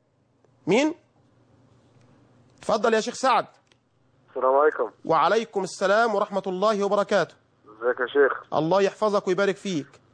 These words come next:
Speaker 2: معلش، عندنا سؤال خارج الحلقة يا شيخ.
Speaker 1: والله يا شيخ سعد، يعني لو تسمح لي،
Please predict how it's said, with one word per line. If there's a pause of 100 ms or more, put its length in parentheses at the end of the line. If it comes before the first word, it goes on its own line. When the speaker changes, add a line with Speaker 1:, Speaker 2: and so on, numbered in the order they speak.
(160)
Speaker 2:
معلش،
عندنا
سؤال
خارج
الحلقة
يا
شيخ. (1000)
Speaker 1:
والله
يا
شيخ
سعد،
يعني
لو
تسمح
لي،